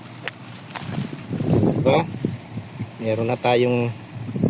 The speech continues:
pang ano niyan, pang tinola. Ang mahal sa Sarawat nito kapag binibili mo to dito, libre. Tama na to. Ayan. <laughs> Meron na tayong pang tinola. At, ah, tara, upo tayo doon sa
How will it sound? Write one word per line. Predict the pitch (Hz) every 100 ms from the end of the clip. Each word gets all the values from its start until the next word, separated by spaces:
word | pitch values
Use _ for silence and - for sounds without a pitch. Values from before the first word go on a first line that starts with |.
| -
pang | 131 127
ano | 127
niyan, | 135 135 113 - - - - - - - -
pang | 120 120
tinola. | - 131 127 127 139 127 - - 127
Ang | 123
mahal | 139 151 143
sa | 143
Sarawat | 143 147 143 139
nito | 143 170
kapag | 156 - 123 - - - - -
binibili | 131 135 131 127 131 139
mo | 135 135
to | 170 135 - - - - -
dito, | 123 139 165 143 - - - - - - - - -
libre. | 131 120 143 180 139 - - - - - - -
Tama | 120 120 120
na | 123
to. | - 147 - - - - - -
Ayan. | 120 147 127 202 - 170
<laughs> | - - - 127
Meron | 131 139
na | 131
tayong | 143 131 131
pang | 143 135
tinola. | 139 139 131 131 139 - - - - - - - - -
At, | 117
ah, | 113
tara, | 113 143 160 156
upo | 143
tayo | 139 147 139
doon | 139 147 110
sa | 165 143 139